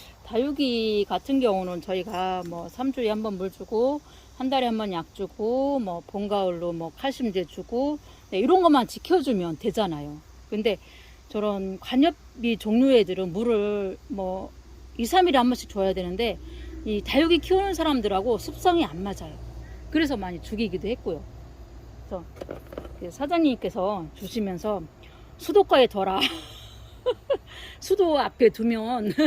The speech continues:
<laughs> 물 주는 걸 까먹지 않을 수도 있다"고 했는데, 아, 그것도 안 되더라고요. 저는 그래서 오로지 다육이만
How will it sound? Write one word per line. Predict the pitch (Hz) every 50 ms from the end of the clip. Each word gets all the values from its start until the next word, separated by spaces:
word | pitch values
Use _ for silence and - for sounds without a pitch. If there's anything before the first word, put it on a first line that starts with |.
| - - 330 320
<laughs> | - - - - - -
물 | - - 208 240 240
주는 | 330 349 349 320 285
걸 | 247 -
까먹지 | - 285 311 330 339 302 - 247
않을 | 220 202 214 233
수도 | 226 - 202 220
있다"고 | 190 - - 226 208 214
했는데, | 247 262 269 269 247 240 285 311 - 320 - -
아, | - 208 196 208
그것도 | - - 202 190 - 180
안 | 170 165
되더라고요. | 202 202 - 196 196 180 170 190 214 - - - - - - - - - - - - - - - - - - - -
저는 | - 226 254 277 277
그래서 | 247 233 208 - -
오로지 | 240 285 330 339 330 247 240 196 185
다육이만 | - - - 220 247 226 220 190 170 156